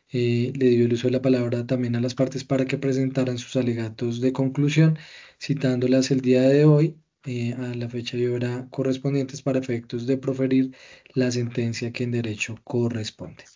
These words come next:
En ese sentido, reitero, no observo causal alguna nulidad que invalide lo actuado y, en la medida, pues, que ya se ha escuchado desde la diligencia anterior los alegatos de conclusión,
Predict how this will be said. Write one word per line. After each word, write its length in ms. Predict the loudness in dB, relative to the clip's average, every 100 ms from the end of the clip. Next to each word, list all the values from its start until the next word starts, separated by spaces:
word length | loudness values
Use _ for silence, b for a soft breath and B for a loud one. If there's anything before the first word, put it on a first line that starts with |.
| B B B B
En 120 | -2 2
ese 200 | 4 4
sentido, 500 | 2 4 6 6 6
reitero, 480 | 4 2 2 2
no 120 | 2 0
observo 360 | -2 -6 -6
causal 320 | -4 -4 -4 -6
alguna 300 | -6 -6 -4
nulidad 420 | -2 0 0 0
que 140 | -2
invalide 240 | -2 -2 0
lo 80 |
actuado 340 | -2 0 0 2
y, 40 |
en 80 | 0
la 80 | -2
medida, 300 | -6 -8 -10
pues, 140 | -10
que 140 | -8 -8
ya 160 | -8
se 260 | -8 -10 -12 B B B B
ha 40 | -8
escuchado 420 | -6 -4 -2 -2
desde 220 | 0 0
la 100 | 0
diligencia 840 | 0 -2 -4 -4 -4 -2 -4 -4 -2
anterior 500 | -2 2 2 4 2
los 160 | 2
alegatos 760 | -2 -2 -4 -6 -4 -4 -4 -10 B B B -4
de 160 | 0 2
conclusión, 800 | 2 2 4 4 6 6 4